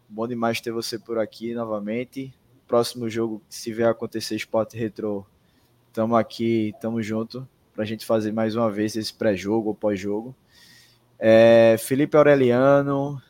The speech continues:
Márcia, Requim, João, João tá sempre aqui também, chegando junto com a gente, Rael nove,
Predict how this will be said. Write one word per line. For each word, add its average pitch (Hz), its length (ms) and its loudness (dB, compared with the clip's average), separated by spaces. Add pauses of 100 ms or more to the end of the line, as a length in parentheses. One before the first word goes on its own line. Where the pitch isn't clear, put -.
(280)
Márcia, 127 640 2
Requim, 131 880 -4
João, 135 800 2
João 120 180 -4
tá 120 100 -6
sempre 120 300 -8
aqui 117 180 -10
também, 113 380 -8
chegando 113 340 -8
junto 107 220 -12
com - 80 -14
a 101 80 -8
gente, 107 340 -10
Rael 113 380 4
nove, 117 640 -2